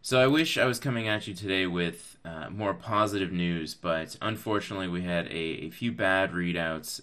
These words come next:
this week that I'm gonna get into. So we're gonna talk about the patent issue with Amarin, also gonna follow up with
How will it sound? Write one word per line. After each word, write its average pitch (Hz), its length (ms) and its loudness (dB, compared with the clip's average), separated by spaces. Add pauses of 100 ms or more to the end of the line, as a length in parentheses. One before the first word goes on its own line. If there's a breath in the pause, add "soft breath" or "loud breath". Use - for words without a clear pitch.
this 92 260 -4
week 90 300 -2
that 85 100 -4
I'm 85 100 -2
gonna 85 140 -2
get 85 140 -4
into. 98 500 -2 (120)
So 90 180 -4
we're 87 80 -2
gonna 90 160 -2
talk 90 240 0
about 87 320 -4
the 85 200 -6
patent 104 420 0
issue 107 360 -2
with 85 260 -2
Amarin, 113 500 -2 (440 soft breath)
also 101 280 2
gonna 98 160 -2
follow 92 320 4
up 90 180 0
with 87 260 -6